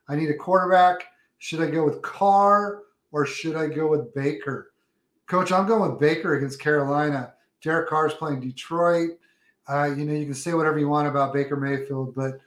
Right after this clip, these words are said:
he hasn't played awful this year. He's actually someone they should feel pretty excited in Tampa Bay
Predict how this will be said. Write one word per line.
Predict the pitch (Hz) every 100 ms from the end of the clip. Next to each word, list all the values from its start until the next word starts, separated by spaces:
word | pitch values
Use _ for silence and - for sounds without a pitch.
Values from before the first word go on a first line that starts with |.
| _ _
he | 143
hasn't | 151 156 131
played | - 151
awful | 135 135 - 127
this | 117 -
year. | 120 113
He's | 117 131
actually | 135 - 147 135 135 _ _ -
someone | - 165 160
they | 151
should | 151 139
feel | 160 151
pretty | 151 151 147
excited | 147 156 151 143
in | 131
Tampa | 131 147 139
Bay | 131 143 135